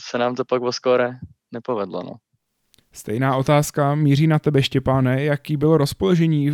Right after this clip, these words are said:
Speaker 2: v týmu před, eh, tou baráží o extraligu? Ty jsi zmiňoval trošku herní vyhoření z toho, jak jste potom museli dohánět tu covidovou přestávku. Neslo se to i do té baráže?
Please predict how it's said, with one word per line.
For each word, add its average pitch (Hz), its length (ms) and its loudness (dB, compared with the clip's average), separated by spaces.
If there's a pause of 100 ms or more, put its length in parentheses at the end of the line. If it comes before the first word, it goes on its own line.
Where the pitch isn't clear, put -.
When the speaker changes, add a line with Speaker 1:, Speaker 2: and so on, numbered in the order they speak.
(120)
Speaker 2:
v - 100 -16 (100)
týmu 135 640 0
před, 131 360 -2
eh, 131 240 0 (760)
tou 143 160 4
baráží 139 400 4
o 135 40 6
extraligu? 143 420 2
Ty 127 140 0
jsi 143 120 0
zmiňoval 139 440 4
trošku 135 380 -2
herní 147 380 4
vyhoření 135 520 2
z - 100 -10
toho, 127 160 0
jak 127 120 0
jste - 140 -2
potom 135 300 -4
museli 143 320 -2
dohánět 127 520 0
tu 135 340 0
covidovou 135 400 0
přestávku. 131 640 -4
Neslo 131 300 -2
se 131 140 -6
to 135 180 -8
i 131 60 -6
do 131 100 -2
té 135 180 -2
baráže? 127 520 -6